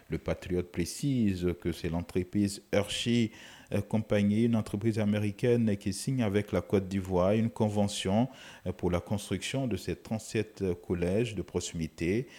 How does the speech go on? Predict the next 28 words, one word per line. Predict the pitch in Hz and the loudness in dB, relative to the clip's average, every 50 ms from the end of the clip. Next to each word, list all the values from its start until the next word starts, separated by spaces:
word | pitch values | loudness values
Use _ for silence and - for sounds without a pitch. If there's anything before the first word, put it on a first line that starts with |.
| - - - - - - | -20 -20 -20 -16 -8 -6
et | 85 87 | -6 -6
cela | - - - 78 76 78 85 98 110 | -6 -10 -10 -6 -4 -2 -2 -2 -2
dans | 104 95 85 | -2 -4 -4
les | 80 78 76 71 | -2 -2 -4 -4
zones, | 69 80 98 131 127 98 82 80 78 76 | -4 -4 -2 -2 -2 -2 -2 -2 -2 -2
euh, | 76 73 67 65 67 69 73 80 - - | -2 -2 -4 -6 -8 -10 -14 -18 -12 -10
de | 80 | -10
production | 78 - - 113 107 98 90 - - - 92 82 | -10 -6 -4 -4 -4 -4 -4 -6 -6 -6 -6 -6
du | 78 78 | -6 -8
cacao, | - - 80 76 - 71 64 73 73 82 104 127 156 151 - - - _ - | -6 -6 -8 -6 -6 -8 -6 -4 -2 -2 -2 -2 -2 -6 -14 -20 -20 _ -10
une | 80 80 | -8 -6
manière | 85 78 78 76 71 71 73 80 95 104 | -6 -6 -6 -6 -6 -4 -4 -4 -4 -4
de | 92 82 | -6 -8
contribuer | - - 90 80 - - 80 67 67 69 71 71 87 107 120 143 - - - | -6 -8 -10 -10 -8 -10 -10 -10 -8 -10 -6 -4 -4 -4 -4 -4 -6 -8 -10
à | - 73 67 | -10 -10 -10
la, | 65 67 67 67 80 - _ _ _ _ - _ _ | -10 -10 -10 -12 -12 -14 _ _ _ _ -20 _ _
à | - 82 | -12 -10
la | 76 76 76 | -8 -8 -10
cacaoculture | - - 110 107 - 98 90 - - - 78 69 - - 117 127 | -6 -6 -8 -4 -2 -4 -4 -4 -6 -8 -8 -8 -6 -6 -6 -4
durable, | 113 107 101 92 82 71 71 65 - 85 | -4 -4 -4 -4 -4 -6 -6 -6 -8 -8
une | 82 | -8
manière | 80 73 71 71 82 76 | -8 -8 -6 -6 -6 -8
de | 71 | -8
contribuer | - - 71 - - - - - 82 101 123 139 - - - - - _ | -10 -12 -14 -14 -14 -16 -14 -8 -4 -4 -4 -4 -4 -12 -20 -20 -20 _
à | - 73 | -10 -10
la | 73 71 | -10 -8
cacaoculture | - - - - - 69 62 - - 60 62 - - - 113 123 131 139 - - | -10 -10 -10 -8 -10 -10 -10 -12 -14 -16 -16 -14 -10 -6 -4 -4 -4 -6 -8 -10
durable. | - 113 104 90 76 - - - - - - - - | -12 -8 -8 -8 -8 -10 -14 -16 -16 -18 -20 -20 -20